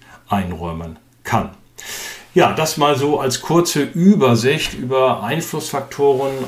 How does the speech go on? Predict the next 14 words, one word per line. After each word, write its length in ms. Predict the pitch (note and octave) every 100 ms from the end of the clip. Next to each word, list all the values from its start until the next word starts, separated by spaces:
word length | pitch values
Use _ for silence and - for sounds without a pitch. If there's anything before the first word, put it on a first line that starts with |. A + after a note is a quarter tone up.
| -
auf, 500 | A2+ A2+ B2+ - -
äh, 220 | A#2 A#2+
den 440 | A2+ A#2 A#2+ A#2 A#2
Grad, 540 | G2+ G#2 G#2 G#2+ -
äh, 460 | A#2 G#2+ G#2 G#2 F#2+
an 220 | G2 F#2+
Selbstcontrolling, 960 | G#2+ B2 - C3 B2 - A2+ A2+ A2+
den 160 | A2 G2
man 160 | F#2+ G2
einem 180 | G2
Projektteam, 720 | G2 A2 G#2 - - G#2 G2+ -
ähm, 240 | G2 G2
einräumen 840 | - G2 G2+ G3+ G2+ G2 G2 F#2+ F2+ -
kann. 340 | - A#2 C#3+